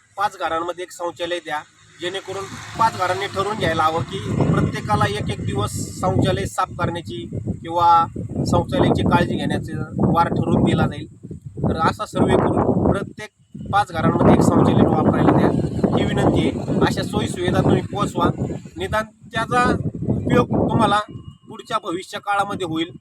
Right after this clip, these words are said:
उमेदवारी तुमची जाहीर झाल्यानंतर तुम्हाला त्याचाच उपयोग होणार आहे. तर एवढं बोलून माझी विनंती मी आपल्यासमोर या चॅनलमार्फत पाठवतोय. तर माझा व्लॉगिंगचा चॅनल आहे, पण मी आज राजकारणावर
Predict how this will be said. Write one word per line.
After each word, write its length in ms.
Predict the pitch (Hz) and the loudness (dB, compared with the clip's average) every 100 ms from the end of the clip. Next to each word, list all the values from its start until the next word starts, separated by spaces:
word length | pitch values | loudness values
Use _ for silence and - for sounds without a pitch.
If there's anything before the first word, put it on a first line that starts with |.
| _ - | _ -8
उमेदवारी 560 | - - 175 175 175 | -8 -6 -6 -4 -4
तुमची 440 | 170 180 - 175 175 | -4 -4 -4 -2 0
जाहीर 220 | 147 143 - | 0 0 -2
झाल्यानंतर 520 | 156 - - - - | -4 -2 -2 -2 -6
तुम्हाला 280 | - - - | -2 0 2
त्याचाच 300 | - - - | 2 2 2
उपयोग 280 | - - | 2 4
होणार 260 | - - - | 4 2 0
आहे. 120 | - - - - - - - 156 | 0 0 -2 -6 -10 -10 -10 -8
तर 260 | 160 - | -6 -2
एवढं 300 | 175 185 180 - | 2 2 2 2
बोलून 240 | 175 175 | 0 2
माझी 280 | 170 - - | 2 2 2
विनंती 360 | - 170 165 165 | 2 0 -2 -6
मी 240 | 165 165 170 - - - 143 | -6 -8 -12 -10 -8 -4 -2
आपल्यासमोर 560 | 147 - 156 151 151 | 0 -2 -4 -8 -8
या 200 | 151 151 147 147 147 - | -4 2 2 2 -4 -8
चॅनलमार्फत 640 | 151 151 151 156 139 135 | -8 -6 -4 -4 -4 -2
पाठवतोय. 400 | 147 147 147 135 143 - - - - - - | -2 -4 -10 -12 -12 -12 -16 -14 -8 -4 -4
तर 80 | - | -2
माझा 280 | 143 151 156 | -2 -2 -2
व्लॉगिंगचा 600 | 139 - 156 135 139 170 | -4 -4 0 2 2 0
चॅनल 320 | 175 170 165 | -2 -2 -2
आहे, 80 | 160 | -4
पण 160 | - 160 | -4 -4
मी 140 | 160 | -4
आज 200 | 160 160 | -2 -2
राजकारणावर 720 | 160 165 165 160 156 160 160 | -2 0 2 4 4 2 0